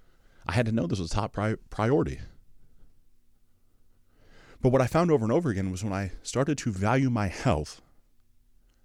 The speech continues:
and I started treating my body like a temple for my soul, I didn't have to manage the impulses that I used to with nearly the same sort of consistency.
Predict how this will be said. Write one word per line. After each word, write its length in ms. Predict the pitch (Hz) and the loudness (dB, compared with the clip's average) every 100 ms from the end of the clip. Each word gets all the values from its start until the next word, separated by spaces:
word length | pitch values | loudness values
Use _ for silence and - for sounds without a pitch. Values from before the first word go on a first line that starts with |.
| - | -12
and 120 | 98 | -8
I 60 | 101 | -6
started 280 | 123 113 | -4 -4
treating 320 | 101 123 117 107 | -4 -4 -2 -2
my 160 | 95 | -4
body 360 | 92 107 139 139 | -6 -4 -2 -2
like 200 | 104 107 | -2 -4
a 60 | |
temple 340 | 101 - 117 110 | -4 -2 -2 -2
for 140 | 104 | -2
my 140 | 92 85 | -2 -2
soul, 420 | - 95 71 - - - _ _ _ _ _ _ _ _ _ _ _ _ _ _ _ - - - - - | -2 -4 -4 -10 -20 -20 _ _ _ _ _ _ _ _ _ _ _ _ _ _ _ -20 -20 -20 -20 -4
I 140 | 101 | -2
didn't 220 | 101 151 | 0 0
have 220 | 151 156 - | 0 -2 2
to 60 | |
manage 400 | 110 110 113 90 | 2 2 2 0
the 200 | 82 92 | -2 -2
impulses 520 | 95 123 - 82 95 87 | 2 0 0 -2 -2 -2
that 120 | 90 | -2
I 40 | |
used 280 | 90 107 - | 0 0 0
to 260 | 98 87 85 - _ _ - | -2 -2 -4 -10 _ _ -6
with 220 | 101 - | -4 -2
nearly 500 | 92 107 127 147 123 | -2 0 2 2 2
the 100 | 101 | 0
same 260 | - 104 98 | -2 -2 -4
sort 200 | 107 92 | -4 -4
of 160 | 80 | -6
consistency. 640 | - 98 90 85 71 - | -6 -4 -4 -6 -8 -14